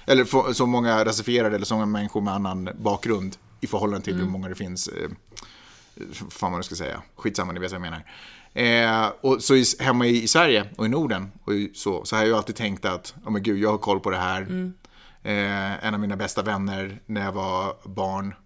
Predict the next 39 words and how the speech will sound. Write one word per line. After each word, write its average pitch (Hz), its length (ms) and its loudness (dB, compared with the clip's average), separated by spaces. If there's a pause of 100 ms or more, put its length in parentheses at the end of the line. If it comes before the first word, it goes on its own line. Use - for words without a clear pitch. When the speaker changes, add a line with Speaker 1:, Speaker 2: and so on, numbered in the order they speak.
(160)
Speaker 2:
Drar 170 200 -4
du 165 40 -6
det 175 120 -2
kortet 147 360 -6
nu? 147 140 -10 (100)
Speaker 1:
Nej, 196 140 4
men 214 140 8
så, 175 120 4 (120)
jag 156 180 8
drog 151 300 6
inte, 131 320 2
jag 127 120 6
dr-, 123 140 2
drar 123 160 4
inte 117 140 0
det 127 120 6
nu. 120 300 0 (120)
Jag 107 180 0
drog 139 320 4
det. - 160 -4 (200)
Speaker 2:
Mm. 180 200 -10 (200)
Speaker 1:
Därför 123 200 2
att 110 100 -2
då, 131 300 8 (220)
åtminstone, 143 520 4
alltså, 123 380 6 (200)
hur 135 120 2
man 135 120 4
än 127 120 2
vill 127 280 6
så, 104 440 2 (460)
så 110 760 0 (180)
introducerades 127 960 2
jag 107 160 2
till 92 500 -2 (440)
hur 110 260 6
han 147 300 2
åtminstone 107 560 0 (120)
behandlades. 95 580 -2